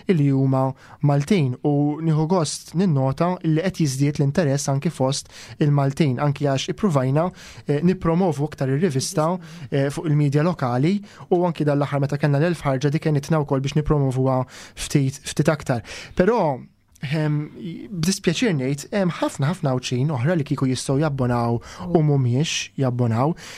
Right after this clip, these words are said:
Issa raġunijiet jista' jkunu ħafna, kif semmejna kemm il-darba, illum forsi l-kelma stampata ma għadix tiġbed la-, daqs qabel, illum forsi dawn ir-rivisti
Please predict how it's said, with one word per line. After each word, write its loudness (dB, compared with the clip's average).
Issa 0
raġunijiet 0
jista' -2
jkunu 2
ħafna, 0
kif -6
semmejna 2
kemm 0
il-darba, 2
illum 2
forsi 0
l-kelma 2
stampata 0
ma 2
għadix -2
tiġbed -2
la-, -2
daqs -2
qabel, 0
illum 2
forsi -2
dawn 2
ir-rivisti 0